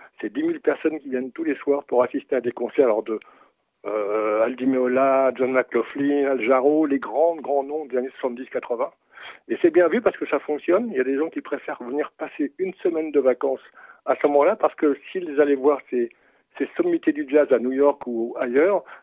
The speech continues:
ça leur coûterait cinquante dollars par concert. Donc ça rentre dans le, dans le deal, j'imagine, dans la décision de venir passer une semaine de vacances. Playa del Carmen, c'est la Caraïbe, euh, mexicaine, c'est-à-dire que c'est pas l'endroit le plus mexicain,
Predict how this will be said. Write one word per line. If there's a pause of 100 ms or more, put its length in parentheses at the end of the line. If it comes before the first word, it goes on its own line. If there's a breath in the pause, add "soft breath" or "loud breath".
(120)
ça
leur
coûterait
cinquante
dollars
par
concert.
Donc
ça
rentre
dans
le,
dans
le
deal, (640)
j'imagine,
dans
la
décision
de (120)
venir
passer
une
semaine
de
vacances. (680 loud breath)
Playa
del
Carmen,
c'est
la
Caraïbe,
euh,
mexicaine,
c'est-à-dire
que
c'est
pas
l'endroit
le
plus
mexicain,